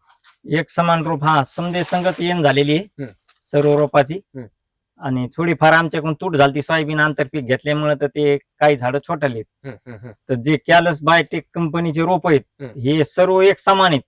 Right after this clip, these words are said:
Speaker 2: हम्म.
Speaker 1: आणि समधे यायला सोबतच येण झाली.
Speaker 2: येण, येण होती ती कशा पद्धतीने होती?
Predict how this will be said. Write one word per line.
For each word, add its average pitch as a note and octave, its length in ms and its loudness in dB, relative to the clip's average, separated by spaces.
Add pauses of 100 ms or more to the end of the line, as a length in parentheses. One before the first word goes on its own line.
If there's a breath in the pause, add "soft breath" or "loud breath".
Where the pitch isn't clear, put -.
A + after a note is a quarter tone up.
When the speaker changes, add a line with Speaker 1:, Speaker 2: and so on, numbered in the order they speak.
(180)
Speaker 2:
हम्म. C3 100 -16 (520)
Speaker 1:
आणि C3+ 200 0
समधे F#3 640 2
यायला E3+ 300 4
सोबतच E3+ 460 -4
येण E3 260 -2
झाली. A#2+ 300 0
Speaker 2:
येण, G#3 200 2
येण G3 180 -4
होती F3+ 280 -10
ती F#3 160 -18
कशा F3 220 -4
पद्धतीने C3 440 -10
होती? A2 200 -20